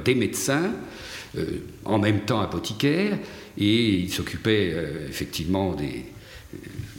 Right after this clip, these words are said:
de leurs camarades, mais aussi, euh, des hôtes de passage, des villageois du coin, euh, et cetera. Ils s'occupaient des jardins de l'abbaye, ils faisaient leurs préparations.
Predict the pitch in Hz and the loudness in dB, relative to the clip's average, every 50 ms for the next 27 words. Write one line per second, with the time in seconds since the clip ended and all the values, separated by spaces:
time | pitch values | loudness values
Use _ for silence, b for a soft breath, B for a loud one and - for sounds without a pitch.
0 | - - - 85 78 80 78 - 98 95 113 123 151 160 156 - 101 90 87 95 | -10 -6 -4 -2 -2 -2 -2 -2 0 0 2 2 2 2 2 2 0 2 2 0
1 | 98 - - 127 117 110 101 90 82 82 80 85 82 95 98 90 - 90 82 - | 0 2 2 2 2 4 2 2 0 2 0 0 2 2 0 0 0 -4 -4 -4
2 | 85 80 - - 92 92 101 104 104 101 92 78 78 92 82 85 85 85 82 85 | -4 -4 -2 -2 0 0 0 0 0 0 -2 -2 -2 -2 -2 -2 -2 -2 -2 -4
3 | 85 - - - - - 101 98 107 107 107 107 101 95 85 78 80 78 73 82 | -4 -4 -4 -4 -2 0 2 2 2 2 2 2 0 0 0 -2 -4 -4 -4 -4
4 | 80 - 80 71 - 69 67 73 90 98 95 78 69 - - 76 - - - - | -4 -4 -4 -4 -4 -4 -4 -2 0 0 0 -2 -2 -4 -4 -6 -6 -8 -4 -2
5 | 87 87 71 76 71 65 67 67 67 B B B B - 90 107 113 - 107 104 | -2 0 0 -2 -4 -4 -6 -8 -10 B B B B -2 0 0 0 0 0 0
6 | 101 104 85 92 92 90 98 95 107 110 104 104 110 104 107 107 101 87 76 76 | 0 0 0 0 0 2 2 2 2 2 2 2 2 0 0 0 0 -2 -2 -4
7 | 73 76 - - - - - - 92 82 - 101 92 85 82 - - 90 - - | -6 -8 -10 -12 -12 -12 -6 -4 -4 0 0 0 0 0 -2 -2 -4 -2 -2 -4
8 | - 73 73 - - - | -6 -6 -8 -8 -8 -10